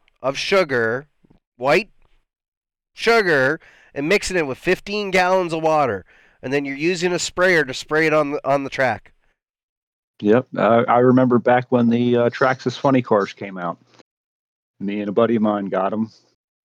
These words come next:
Speaker 2: and that was the only way we could get 'em to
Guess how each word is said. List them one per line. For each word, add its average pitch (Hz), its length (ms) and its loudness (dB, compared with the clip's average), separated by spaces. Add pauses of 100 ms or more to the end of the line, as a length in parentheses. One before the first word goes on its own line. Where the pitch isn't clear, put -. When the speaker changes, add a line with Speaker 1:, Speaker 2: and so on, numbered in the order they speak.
(140)
Speaker 2:
and 98 460 -6
that 98 220 0
was - 140 0
the 104 120 4
only 107 200 4
way 104 220 4
we 110 180 2
could 98 240 -4
get - 160 2
'em 95 140 -2
to 90 200 -4